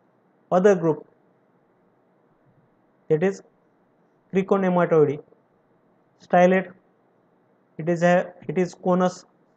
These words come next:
shaft and knobs are variable in shape.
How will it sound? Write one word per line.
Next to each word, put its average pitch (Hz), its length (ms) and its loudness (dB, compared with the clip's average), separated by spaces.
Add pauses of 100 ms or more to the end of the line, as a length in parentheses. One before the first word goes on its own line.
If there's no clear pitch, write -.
(360)
shaft 175 300 2
and 170 240 -4
knobs 175 360 -2 (220)
are 151 120 0
variable 170 440 4
in 170 160 -2
shape. 170 220 -2